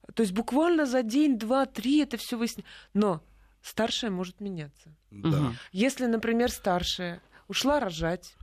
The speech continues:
Speaker 1: да, и потом, э, хорошо, прошло какое-то время, она вернулась, откормив детей, все, вернулась сюда, в стаю, это не факт, что она снова станет
Speaker 2: Ну да.
Speaker 1: старшей.
Speaker 2: Там
Speaker 1: Да.
Speaker 2: уже кто-то
Speaker 1: Там
Speaker 2: на
Speaker 1: уже
Speaker 2: ее
Speaker 1: сложилась
Speaker 2: месте.
Speaker 1: своя обстановка.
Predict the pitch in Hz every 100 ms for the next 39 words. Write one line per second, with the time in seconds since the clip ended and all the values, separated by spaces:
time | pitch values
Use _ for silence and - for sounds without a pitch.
0 | - _ _ _ _ - 202 254 269 -
1 | - 196 196 - - - 220 254 240 214
2 | 196 170 170 185 262 269 254 233 226 254
3 | 269 277 269 269 214 202 196 202 208 208
4 | 220 208 196 196 - 196 208 208 226 202
5 | 214 - 196 202 196 - 196 180 190 196
6 | 170 160 - 160 160 - - 269 240 175
7 | - - - - - _ - 202 247 269
8 | 202 - - 180 180 - 170 160 _ 175
9 | 165 - 196 - 104 98 92 _ - 98
10 | 104 107 113 120 _ - 107 107 214 -
11 | - 220 247 226 247 247 - 254 240 175
12 | 170 - 180 170 165 _ _